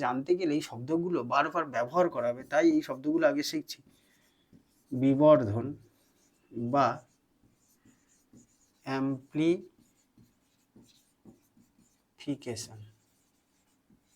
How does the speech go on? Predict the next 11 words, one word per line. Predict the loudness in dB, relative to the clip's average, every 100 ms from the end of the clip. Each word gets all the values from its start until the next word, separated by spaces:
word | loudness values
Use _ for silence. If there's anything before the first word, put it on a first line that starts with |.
| _ _ _ _ _ _ _ _ _ _ _ _ _ _ _ -12
অ্যামপ্লিফিকেশন | -6 -6 -4 -6 -6 -10 -12 -14 -14 _ _ _ _
এর | -4 0
মানে | 2 2 -4
কি? | -12 _ _ _ _ _ _ _ _ _
এর | 0 2 4
মানে | 4 4
হচ্ছে | 2 -2 -4 -4
আমরা | -4 -4
বলতে | -4 -2 -2
পারি | -2 -4 -10 -18 -20 -20 -20 -6
যে | 2 4